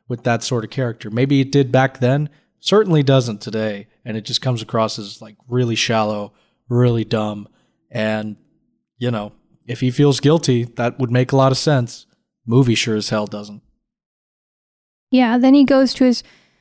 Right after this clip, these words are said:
Speaker 2: uh, future pregnant wife or pregnant future wife and tells her, "You better not get too fat." <laughs>
Speaker 1: Oh,
Speaker 2: He's really grown.
Speaker 1: God.
Speaker 2: He's
Speaker 1: I
Speaker 2: really,
Speaker 1: know.
Speaker 2: he's really grown a lot as a
Speaker 1: Terrible.
Speaker 2: man.
Speaker 1: And even if they're, like, meaning that as a joke,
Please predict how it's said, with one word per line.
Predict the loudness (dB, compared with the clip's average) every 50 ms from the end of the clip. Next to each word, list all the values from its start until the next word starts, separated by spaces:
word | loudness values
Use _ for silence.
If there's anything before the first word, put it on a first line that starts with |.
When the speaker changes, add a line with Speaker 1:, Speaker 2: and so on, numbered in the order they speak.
| _ _
Speaker 2:
uh, | 0 2 2 4 2 0 -2 -6 -14 _ _ _ _ _
future | 0 2 2 2 4 4 4 4 4
pregnant | 2 0 0 0 2 4 6 4 4 6 4
wife | 4 4 6 4 4 2 0 -2 -14 -20 _ _
or | -2 -2
pregnant | -2 0 0 2 4 4 4 2 2 0
future | 2 2 2 2 2 2 4 4
wife | 4 4 4 4 2 0 2 2
and | 2 2 2 2
tells | 2 2 2 2 2
her, | 2 2
"You | 4 4 4
better | 4 4 4 4
not | 4 4 4 2
get | 2 0 -2 2
too | 4 2 2 2
fat." | 2 0 0 2 2 0 -2 -4 -4 _
<laughs> | -6 -4 -4 -8 -6 -6 -8 -8 -8 -10 -14 -12 _ 0
Speaker 1:
Oh, | 2 2
Speaker 2:
He's | 2 2 2 0 2 4
really | 4 4 4 4
grown. | 4 2 2 2 2 2 0
Speaker 1:
God. | -2 -2
Speaker 2:
He's | 2 2 2 4 4
Speaker 1:
I | 4
Speaker 2:
really, | 4 4 4
Speaker 1:
know. | 4 4 2 2 0 -6 -6 -2
Speaker 2:
he's | -2 0 2
really | 4 4 4 4
grown | 4 2 2 4 4 4 4
a | 4 4
lot | 4 4 4 2 2 2
as | 2 2
a | 4
Speaker 1:
Terrible. | 4 4 4
Speaker 2:
man. | 4 4 4 4 4 4
Speaker 1:
And | 4 4
even | 4 4 4
if | 2 2 4
they're, | 4 4 4 4
like, | 4 2 2 2 4 4
meaning | 4 6 6 6 6 6
that | 6 6 4 4 2
as | 0 0 0 -2
a | -4 -6
joke, | -2 2 4 4 4 4 2 -2 -12